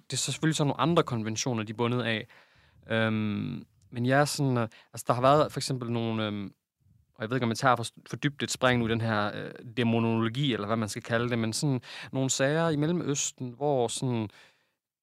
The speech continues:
øh, en historie, der, der var i pressen om en mand, der var blevet, eller undskyld, hans hustru, var blevet besat af en mandlig djinn.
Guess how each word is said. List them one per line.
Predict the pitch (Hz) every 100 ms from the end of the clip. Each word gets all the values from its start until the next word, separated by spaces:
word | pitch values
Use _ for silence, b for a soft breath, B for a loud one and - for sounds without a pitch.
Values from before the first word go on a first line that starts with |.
| _
øh, | 127 117 110
en | 127
historie, | 127 - 165 131 113 - -
der, | 104 110 -
der |
var | 120 131
i |
pressen | - 127 139 -
om | 123
en | 117
mand, | 120 139 151 - _ _ _ _ _ _
der | 120
var | 113
blevet, | 110 117 117 113 113 - -
eller | 123
undskyld, | 127 -
hans | 123
hustru, | - 202 - - 92 95 _ _
var | 117
blevet | 123 123 110
besat | 113 - 143 151 -
af | 127
en | 120 120
mandlig | 120 143 175 147 110 98 - 120
djinn. | 131 120 127